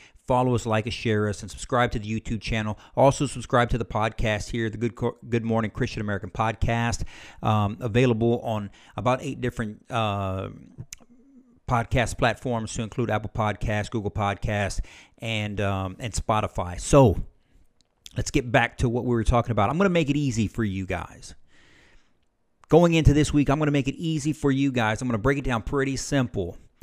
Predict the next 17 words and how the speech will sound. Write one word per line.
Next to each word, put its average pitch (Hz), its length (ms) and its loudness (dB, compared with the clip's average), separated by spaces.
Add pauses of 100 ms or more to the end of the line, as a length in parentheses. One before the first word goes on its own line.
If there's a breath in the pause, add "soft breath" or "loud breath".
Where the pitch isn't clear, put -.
about 110 220 4
how 139 180 4
your 147 340 6
life 113 280 0
can 110 120 -8
change 117 340 -6
for - 100 -12
the 104 80 -4
better, 85 360 -6 (1400 soft breath)
how 127 400 4 (220 loud breath)
your 139 280 6
life 123 240 4
can 110 180 -4
be 98 280 -4 (380 soft breath)
totally 151 1000 2 (1700)
pain-free, 131 720 2
suffer-free, 120 1040 0